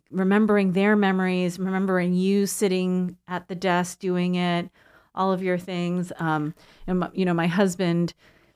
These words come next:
when he's not working, is, we, is, uh,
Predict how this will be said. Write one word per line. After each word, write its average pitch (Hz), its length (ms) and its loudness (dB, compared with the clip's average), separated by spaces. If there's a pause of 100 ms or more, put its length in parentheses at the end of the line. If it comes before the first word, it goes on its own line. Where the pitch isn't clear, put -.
(220)
when 180 540 -2
he's 202 440 -2 (220)
not 175 280 0
working, 165 600 -2
is, 185 140 -6
we, 208 220 -6 (560)
is, 185 300 0
uh, 156 240 -2